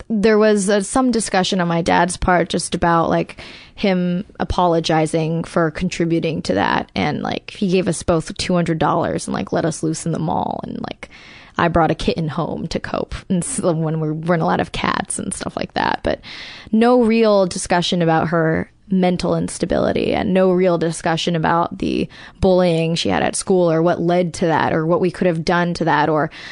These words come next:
you know, there wasn't anything for my parents, like, of, "Look, if you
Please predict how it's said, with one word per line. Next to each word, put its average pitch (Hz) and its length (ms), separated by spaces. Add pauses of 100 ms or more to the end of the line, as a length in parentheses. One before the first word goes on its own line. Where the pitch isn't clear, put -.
(120)
you 226 80
know, 233 80
there 226 160
wasn't 262 260
anything 214 320
for 202 120
my 180 100
parents, 185 360
like, 175 140
of, 165 140
"Look, 185 240
if - 120
you 196 80